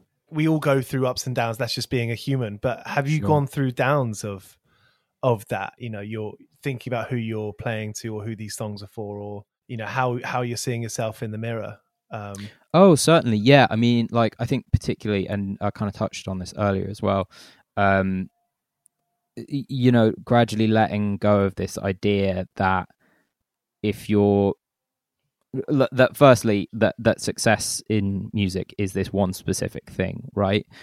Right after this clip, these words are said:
Speaker 2: Where, you know, there's, you're, you're m-, main staging giant festivals and, and making loads of money and, um, everyone's, everyone's talking about it and everyone's listening to it. And, and it was kind of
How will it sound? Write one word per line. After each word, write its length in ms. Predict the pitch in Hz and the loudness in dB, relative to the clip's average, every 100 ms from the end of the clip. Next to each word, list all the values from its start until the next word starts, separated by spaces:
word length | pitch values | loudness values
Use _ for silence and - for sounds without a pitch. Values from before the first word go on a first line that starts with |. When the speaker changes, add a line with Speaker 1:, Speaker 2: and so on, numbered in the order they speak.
| - - | -8 2
Speaker 2:
Where, 460 | 98 92 92 95 - - 95 - | 4 6 4 2 -2 -16 -18 -10
you 160 | 107 95 | -4 -2
know, 200 | 90 87 | -2 -4
there's, 420 | 95 95 92 - - | -4 -2 -2 -6 -8
you're, 200 | 101 95 - - | -4 -4 -4 -4
you're 220 | 98 92 - - - - | -2 -2 -4 -20 -20 -14
m-, 200 | 117 117 - | -12 -10 -8
main 340 | 127 127 117 | 0 4 4
staging 680 | - 110 98 101 98 92 90 | 4 2 2 2 0 0 -2
giant 300 | 107 98 92 98 | 2 2 2 -2
festivals 640 | 92 - 92 92 95 92 | -4 -4 -4 -4 -4 -6
and, 300 | 92 92 - - - | -6 -8 -14 -20 -6
and 160 | 101 101 | -2 2
making 260 | 104 104 | 2 2
loads 220 | 101 92 98 | 0 0 -2
of 60 | |
money 440 | 98 98 98 92 90 | 0 0 0 -2 -4
and, 300 | 92 90 - | -6 -8 -6
um, 520 | 90 90 - 50 - _ _ _ - - - - | -6 -8 -10 -14 -16 _ _ _ -16 -14 -14 -8
everyone's, 600 | 104 101 92 85 - - 110 | -4 -2 -2 -4 -10 -6 -4
everyone's 320 | 95 95 - | -2 -4 -2
talking 260 | 104 104 | -2 0
about 200 | 98 98 | 0 0
it 80 | 90 | 0
and 80 | 98 | -2
everyone's 300 | 95 92 92 | -4 -6 -6
listening 280 | 98 101 - | -6 -6 -12
to 120 | 87 | -10
it. 120 | 87 - - - _ - | -12 -14 -20 -20 _ 2
And, 300 | 113 113 - | 4 4 2
and 140 | 113 | 2
it 80 | 113 | 2
was 140 | 127 - | -2 -2
kind 200 | 123 110 | 0 0
of 160 | 101 | -2